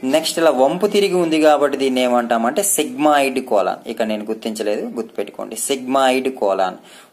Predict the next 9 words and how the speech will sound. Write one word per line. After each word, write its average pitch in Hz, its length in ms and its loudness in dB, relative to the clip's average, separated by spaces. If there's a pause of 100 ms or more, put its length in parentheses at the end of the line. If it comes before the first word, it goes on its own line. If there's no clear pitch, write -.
ఒకటి 120 420 0 (160)
ఆరోహణ 131 640 4
కోలాన్, 117 500 0 (360)
రెండు 131 300 0
సమాంతర 127 680 2
కోలాన్, 113 480 0 (320)
మూడు 135 360 2
అవరోహణ 127 760 4
కోలాన్, 107 500 0